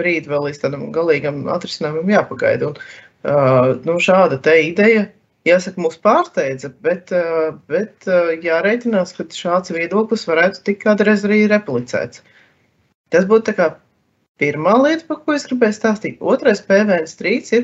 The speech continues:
par mūsu pašu Latvijas situāciju, par apgrieztā P V N piemērošanu. Mūsu gadījumā lieta ir, ā, par rapša piegādi, kur arī šīm, ā, lauksaimniecības kultūrām tiek pie-,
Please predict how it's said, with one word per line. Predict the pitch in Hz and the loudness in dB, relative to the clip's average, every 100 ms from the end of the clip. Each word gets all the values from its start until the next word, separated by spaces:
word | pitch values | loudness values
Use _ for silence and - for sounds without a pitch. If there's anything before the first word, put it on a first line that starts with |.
| 240 | 0
par | 233 233 | 0 0
mūsu | 208 202 247 - | -2 0 -2 0
pašu | 185 214 - 165 151 - _ | 0 0 0 -2 -4 -8 _
Latvijas | 180 143 156 269 381 - | -4 -2 -2 -2 -4 -4
situāciju, | 339 339 302 214 190 - 185 175 | -4 0 2 4 4 -2 -8 -4
par | 208 208 | 0 2
apgrieztā | 208 180 160 160 160 | 0 2 0 0 -2
P | 185 185 | 0 2
V | 185 196 | 2 2
N | 185 | 0
piemērošanu. | 135 120 - 71 87 - 143 - - - - 147 | -4 -4 -8 -8 -8 -8 -12 -16 -20 -20 -14 0
Mūsu | 190 311 302 226 190 160 | 0 0 2 2 2 0
gadījumā | 190 196 156 139 139 | -2 -2 -4 -2 -2
lieta | 175 240 240 - | 0 0 0 -6
ir, | 165 202 185 | -4 -4 -2
ā, | 151 156 - | -4 -2 2
par | 180 180 160 | 2 0 -4
rapša | 196 392 - - - | -2 -2 -6 -8 -2
piegādi, | 160 160 127 131 135 | -2 0 -2 -2 -6
kur | - 151 | -10 -8
arī | 247 170 139 143 | -4 -4 -4 -6
šīm, | - 139 135 | -8 -6 -6
ā, | 143 139 | -4 -2
lauksaimniecības | 147 160 143 127 139 - 123 - | 0 0 -2 -6 -6 -10 -12 -8
kultūrām | 160 143 131 135 | -6 -2 -2 -2
tiek | 143 - | -4 0
pie-, | 160 | 2